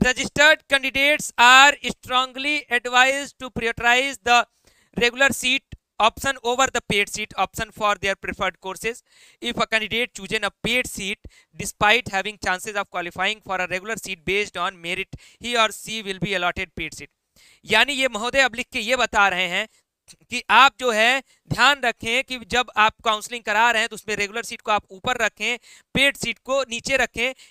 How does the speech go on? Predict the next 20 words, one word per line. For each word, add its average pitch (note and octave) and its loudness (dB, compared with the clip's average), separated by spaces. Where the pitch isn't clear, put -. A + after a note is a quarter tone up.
क्योंकि B3+ -4
अगर B3+ 0
आप B3 4
paid B3 0
seat B3+ -8
को A#3+ -6
ऊपर A3+ -2
रख A#3+ -2
देंगे A3 -4
तो A#3 -4
आपको G#3+ -2
पहले G3+ -6
ये G#3 -6
लोग G3+ -14
paid F#3 -4
seat E3+ -14
भी E3 -10
allot D3 -8
कर C3+ -14
देंगे। A#2+ -20